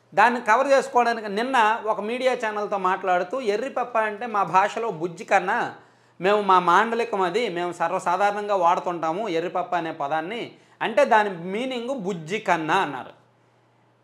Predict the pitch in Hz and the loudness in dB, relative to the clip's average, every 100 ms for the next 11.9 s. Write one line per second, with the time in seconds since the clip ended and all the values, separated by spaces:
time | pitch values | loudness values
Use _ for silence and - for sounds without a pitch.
0 | _ _ _ _ - 190 247 269 269 240 | _ _ _ _ 0 6 8 8 4 4
1 | 247 240 240 214 214 202 220 214 190 175 | 2 2 2 2 0 0 -6 -2 -4 -2
2 | 185 170 233 208 214 208 196 202 185 175 | -6 -6 -2 0 2 0 -2 -2 -2 -2
3 | 185 190 190 185 185 175 208 175 185 190 | 0 -2 0 -2 0 2 2 0 0 -2
4 | 185 185 180 196 180 156 156 165 165 165 | -2 -2 -2 -4 -6 -8 -8 -6 -4 -4
5 | 160 160 214 165 156 180 180 190 - 135 | -2 -2 0 0 -2 -4 -6 -8 -6 -6
6 | 160 175 185 185 160 127 135 - _ _ | -2 -2 -2 -2 -2 -4 -8 -18 _ _
7 | _ _ - 180 214 226 220 214 214 208 | _ _ 0 4 8 6 4 2 4 4
8 | 208 214 190 131 131 202 220 220 208 214 | 4 2 -2 -4 -2 0 0 0 0 -2
9 | 220 180 165 151 151 160 156 151 135 131 | 0 2 2 0 -2 -6 -8 -12 -12 -12
10 | 107 - _ _ _ _ - 170 185 196 | -14 -20 _ _ _ _ -2 0 0 -4
11 | 208 180 180 175 151 120 - _ | -4 -4 -6 -8 -8 -8 -16 _